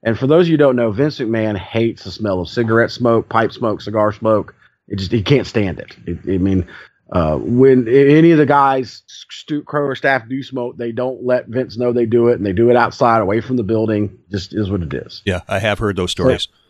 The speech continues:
Speaker 1: So, so Bruce and Vince are sitting, like I said, I think it was in a play or something.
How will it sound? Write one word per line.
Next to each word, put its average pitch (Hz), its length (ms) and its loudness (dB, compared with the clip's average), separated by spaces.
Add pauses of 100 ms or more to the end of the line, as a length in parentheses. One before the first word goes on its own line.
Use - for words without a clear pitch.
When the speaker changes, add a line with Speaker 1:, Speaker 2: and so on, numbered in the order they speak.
(180)
Speaker 1:
So, - 180 0
so 120 40 6
Bruce 180 380 4
and 185 140 2
Vince 160 300 0
are 123 40 -8
sitting, 135 460 -2 (400)
like 117 120 -2
I 113 40 -6
said, 110 160 -2
I - 20 -2
think 143 120 -4
it 143 40 -6
was 110 100 -6
in 104 60 -6
a 85 60 -12
play 110 300 -4
or 87 60 -6
something. 80 320 -12